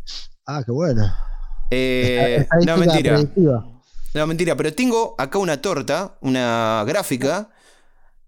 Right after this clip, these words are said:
Speaker 2: Tenemos el sesenta y seis por ciento de la gente que nos escucha es de Argentina, es de acá.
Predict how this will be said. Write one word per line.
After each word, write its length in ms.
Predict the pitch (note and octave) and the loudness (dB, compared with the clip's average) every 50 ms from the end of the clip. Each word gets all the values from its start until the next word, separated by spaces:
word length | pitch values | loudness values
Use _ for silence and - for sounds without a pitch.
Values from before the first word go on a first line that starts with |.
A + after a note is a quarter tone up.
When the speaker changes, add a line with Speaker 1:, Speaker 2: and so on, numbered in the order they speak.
| _ | _
Speaker 2:
Tenemos 540 | - D#3 E3 E3 D#3+ C#3 C3 B2 - - - - | -6 -4 -2 -2 0 0 -2 -2 -6 -8 -6 -2
el 260 | C#3+ D3 D3+ D3+ C#3 | -2 0 0 0 -2
sesenta 320 | - F#3 - F#3+ F#3 G3 | -2 -2 -2 -2 -2 -2
y 40 | G3+ | -2
seis 180 | - - D#4+ C4+ | -2 -2 -2 -2
por 160 | - - - | -2 -4 -4
ciento 320 | - - A3+ A3+ G#3 - F3 | -4 -4 -4 -2 -2 -2 -2
de 60 | D3+ | 0
la 100 | C3+ B2+ | -2 -2
gente 320 | - - F3+ F#3 F3+ E3+ | -2 -4 -6 -4 -4 -2
que 60 | C#3 | -2
nos 180 | C#3 C3 B2+ - | -2 -2 -2 -4
escucha 460 | - - F#3+ F#3 - F#3+ E3+ D3+ - - | -4 -4 -4 -2 0 -2 -2 -2 -2 -2
es 280 | D#3+ D#3+ E3 E3 - | -2 0 0 0 0
de 80 | D#3+ C#3 | 0 0
Argentina, 580 | C3+ B2+ - C3 A#2 G2+ G#2+ G2+ G2 F2+ E2 - - | 0 -2 -2 -2 -2 0 0 -2 -2 -4 -6 -4 -4
es 80 | B2+ | -2
de 60 | B2+ A2 | -2 -2
acá. 260 | G2+ G2+ F#2+ - - | -2 -2 -4 -4 -8